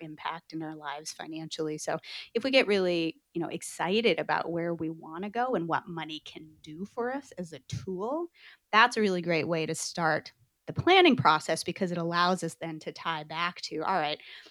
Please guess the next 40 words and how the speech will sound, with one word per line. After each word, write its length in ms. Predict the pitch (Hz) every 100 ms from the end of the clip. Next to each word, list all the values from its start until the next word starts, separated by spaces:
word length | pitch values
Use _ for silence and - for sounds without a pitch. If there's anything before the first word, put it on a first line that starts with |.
| _ -
I 100 | 262
actually 260 | 311 - 196
wanna 380 | 180 170 160 175
be 180 | 160 160
able 280 | 160 160
to 160 | - -
squirrel 360 | - 175 170 160
away 540 | 160 160 160 156 147 _ _ -
X 220 | 160 -
dollars 420 | 170 160 156 160
into 240 | - 160 156
retirement 640 | 160 - 147 151 160 156
this 220 | 160 156 175
year. 180 | 160
I 60 | 165
haven't 320 | 170 185 208
been 160 | 202 196
doing 320 | 196 190 185
it 180 | 175 -
maybe 480 | 175 175 170 170 160
because, 720 | 156 - 165 165 160 - -
you 80 | 170
know, 120 | 151
when 180 | 165 156
we 80 |
start 260 | - 160 156
as 140 | 156
businesses, 800 | 156 156 151 165 - 156 160 - _ _ _ _ _ _ _
we 140 | 170 170
tend 300 | - 156 -
to 180 | 160
just 300 | 156 156 -
funnel 220 | - 156 160
money 200 | 151 151
back 240 | 147 156
into 160 | 160 151
the 120 | 156
business 340 | 156 156 -
instead 320 | 156 - 151 147
of 160 | 151